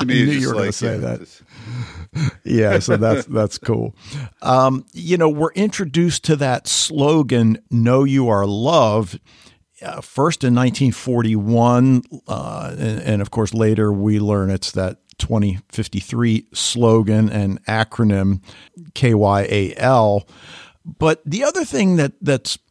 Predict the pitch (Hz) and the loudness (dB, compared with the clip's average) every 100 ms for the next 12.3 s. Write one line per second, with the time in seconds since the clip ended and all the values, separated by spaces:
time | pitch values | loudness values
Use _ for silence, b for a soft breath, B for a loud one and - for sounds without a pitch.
0 | _ _ _ _ _ _ - - - 233 | _ _ _ _ _ _ -8 -8 -4 -2
1 | 330 320 190 139 - 156 143 - - 156 | 0 2 2 2 0 2 2 0 -2 -2
2 | 135 113 - 120 110 185 151 117 - - | -2 -4 -2 0 2 2 2 0 -4 -6
3 | 127 - 139 107 110 - - _ _ _ | -8 -2 -2 -2 -6 -10 -16 _ _ _
4 | - 208 165 202 233 185 - 110 107 117 | -4 -2 0 2 2 2 0 -4 -4 -4
5 | 101 _ - 117 110 113 - 110 101 98 | -8 _ -2 0 2 -2 -4 -4 -4 -6
6 | - - 226 131 - - - - - 220 | -10 0 2 4 0 -4 -10 -8 -2 0
7 | 147 120 120 113 120 117 - - 110 113 | 2 0 0 0 0 0 -2 -6 -6 -2
8 | 110 113 107 120 107 107 117 120 101 101 | 0 -2 -2 -2 0 2 2 2 2 -2
9 | 107 123 120 110 107 104 - - - 117 | 2 2 2 -2 -4 -4 -4 -8 -4 -4
10 | 113 - _ B B B B B - 107 | -4 -8 _ B B B B B -4 -2
11 | 107 120 120 117 110 98 95 127 127 - | 2 4 4 4 2 -2 -4 -2 0 0
12 | 110 110 - | 0 0 -2